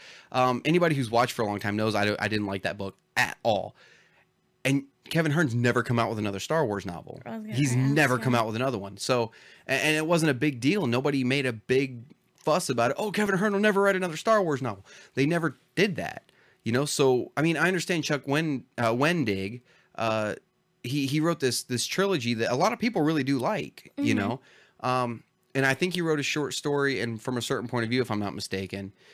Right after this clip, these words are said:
Speaker 1: And he was working on the Shadow of Vader comic that's supposed to be coming out.
Speaker 2: Mm-hmm.
Speaker 1: And now they've taken him off. He did the first three issues. They've taken him off issues four and five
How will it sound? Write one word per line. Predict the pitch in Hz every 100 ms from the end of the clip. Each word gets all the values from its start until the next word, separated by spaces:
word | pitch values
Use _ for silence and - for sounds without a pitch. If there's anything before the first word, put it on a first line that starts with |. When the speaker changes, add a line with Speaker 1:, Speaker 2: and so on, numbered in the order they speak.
| -
Speaker 1:
And | 135
he | 147
was | 123
working | 156 160 160 147
on | - 131 123
the | 117 117
Shadow | 113 120 113 110
of | 107
Vader | 175 185
comic | 143 113 92 92 -
that's | 107
supposed | - 110 -
to |
be | 107
coming | 98 90 87
out. | - - _
Speaker 2:
Mm-hmm. | 277 262 233 240 _ -
Speaker 1:
And | 120 117 117
now | 139
they've | 180
taken | 190 180 139
him | 151 135
off. | 156 151 -
He | 160
did | 165 139
the |
first | 120 143 -
three | 139 131
issues. | 165 120
They've | 131 165
taken | 180 120
him | 110
off | 160
issues | 135 110 104
four | - 104
and | 90
five | 123 143 - -